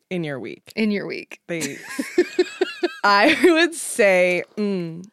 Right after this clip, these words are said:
Speaker 1: the stinkiest, smelliest part of my entire week is that my dear, dear, dear, dear cat, Goose, has
Speaker 2: Mm.
Speaker 1: pink eye.
Speaker 2: Mm.
Speaker 1: And it's really hard on the family.
Speaker 2: Mm-hmm.
Speaker 1: And it happened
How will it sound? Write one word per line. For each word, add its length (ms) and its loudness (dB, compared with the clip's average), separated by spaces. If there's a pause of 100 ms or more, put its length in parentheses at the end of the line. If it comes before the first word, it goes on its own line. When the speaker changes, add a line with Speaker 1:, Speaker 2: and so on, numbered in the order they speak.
(160)
Speaker 1:
the 180 -2
stinkiest, 920 -2
smelliest 720 -2
part 400 -4
of 120 -2
my 140 -2
entire 560 -4
week 440 -8 (600)
is 120 -2
that 140 0
my 160 -2
dear, 380 -2
dear, 400 -2
dear, 400 -4 (160)
dear 260 0
cat, 520 -6
Goose, 680 -8 (540)
has 260 -8
Speaker 2:
Mm. 40 -20
Speaker 1:
pink 220 -14
eye. 180 -18 (240)
Speaker 2:
Mm. 200 -12 (680)
Speaker 1:
And 420 -2
it's 180 -2
really 220 -2
hard 160 -2
on 80 -6
the 80 -6
family. 680 -6
Speaker 2:
Mm-hmm. 420 -12 (380)
Speaker 1:
And 140 2
it 100 -2
happened 680 -4